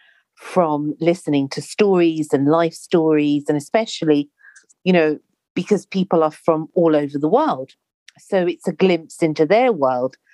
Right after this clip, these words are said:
So in a way, you're doing your sort of intergalactic traveling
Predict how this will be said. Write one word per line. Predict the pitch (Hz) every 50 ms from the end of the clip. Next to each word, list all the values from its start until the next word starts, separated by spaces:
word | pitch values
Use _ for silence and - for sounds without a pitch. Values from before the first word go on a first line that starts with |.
| _ _ _ _ _ _ _ _ _ _ _ _ _ _ _ _ _ _ _ _ _ _ _ _ _ _
So | - - 302 254 -
in | - 311 330
a | 339
way, | 254 214 285 285 269
you're | 202 190 175 196 208 220 185 -
doing | - 226 262 277 302 285 208 185 156
your | 156 156 143 135 135
sort | - - - 165 151
of | 151 143 - _ -
intergalactic | 214 202 190 180 - 175 - 160 151 156 156 143 - _ - - 165 151 - -
traveling | - - 160 143 139 135 127 120 110 117 117 123 147 175